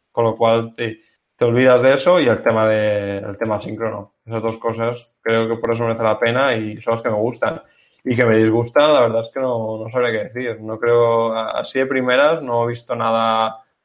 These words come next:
eh, o no, esto, esto ha empeorado, esto me, me gusta menos, porque tampoco hay tantísimos cambios de, de síntesis en otras cosas. Y yo, yo personalmente yo no he visto nada que diga, "Esto es peor, eso estaba mejor como estaba en, en Python dos, o esta feature que han sacado no, no me gusta".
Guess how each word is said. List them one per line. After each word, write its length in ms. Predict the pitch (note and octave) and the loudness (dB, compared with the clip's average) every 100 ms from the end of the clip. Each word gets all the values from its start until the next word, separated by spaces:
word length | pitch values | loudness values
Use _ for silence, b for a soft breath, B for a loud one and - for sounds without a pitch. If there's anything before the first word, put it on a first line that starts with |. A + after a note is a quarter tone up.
| _ | _
eh, 160 | B2+ A#2 | -4 -2
o 80 | A#2 | 2
no, 240 | B2+ A#2 | 2 2
esto, 800 | A2 - B2 B2 B2 A#2+ A#2+ A#2+ | -2 0 4 4 4 2 2 0
esto 200 | A#2 - | -2 -4
ha 20 | |
empeorado, 600 | C3+ B2+ A#2 A#2 A2 A2 A#2 | -6 -4 -2 -2 -2 -8 -14
esto 200 | _ B2+ | _ -14
me, 160 | A#2+ A#2 | -12 -10
me 180 | A#2 A#2 | -10 -12
gusta 200 | - A#2 | -8 -2
menos, 240 | B2 A2+ | 0 0
porque 180 | - A2+ | -2 -2
tampoco 360 | A2 G#2+ A#2 | -2 -4 -2
hay 80 | D3+ | 0
tantísimos 680 | B2+ A#2 A2+ A#2+ A#2+ A2+ - | 0 -4 -6 -8 -6 -6 -6
cambios 420 | A#2+ A#2 A2+ A2+ | -6 -4 -4 -2
de, 360 | A2+ A#2 A#2 A#2 | 0 0 0 0
de 100 | A2+ | -4
síntesis 360 | A#2 A#2 A2+ A2+ | -12 -16 -12 -8
en 60 | |
otras 260 | A2+ A2+ A2+ | -4 -4 -2
cosas. 520 | A#2+ A#2+ C#3 E3 - _ _ _ | -2 0 2 0 -4 _ _ _
Y 240 | - C3 A#2 | -4 -2 2
yo, 460 | A#2 A2 A#2 B2 | 2 4 4 2
yo 140 | A#2+ C3+ | 2 2
personalmente 400 | D#3 C#3+ D3 D3 | 4 4 6 6
yo 60 | |
no 80 | C3 | 4
he 40 | C3 | 4
visto 180 | B2 | 2
nada 320 | B2 A#2+ A#2+ A#2+ | 2 4 4 2
que 120 | A#2+ | 0
diga, 180 | A2+ A#2 | 2 0
"Esto 180 | A#2 | -2
es 60 | C#3 | -10
peor, 460 | - A#2+ B2 D3+ C#3+ | 0 4 6 4 2
eso 160 | C3 | -2
estaba 260 | B2+ B2 A#2 | -4 -2 -2
mejor 320 | A#2 B2+ - | -2 -2 -4
como 140 | A#2 | -6
estaba 360 | A2+ A#2 A2 G#2+ | -6 -4 -2 -2
en, 280 | A2+ G#2+ A2 | -4 -10 -14
en 160 | G2 G#2+ | -16 -8
Python 340 | A#2 A#2 A#2 | -6 -6 -2
dos, 220 | B2+ D3 | 0 0
o 40 | B2+ | -2
esta 180 | A#2+ | -8
feature 260 | - A2+ A#2 | -10 -14 -6
que 60 | A#2+ | -4
han 60 | |
sacado 360 | A#2 A2 A#2 C3 | -4 0 4 4
no, 580 | B2+ A2 G#2+ G#2+ G#2+ _ _ _ _ | 4 2 2 0 -4 _ _ _ _
no 100 | A#2 | -6
me 40 | |
gusta". 420 | G#2+ - A#2 - | -4 -6 -8 -16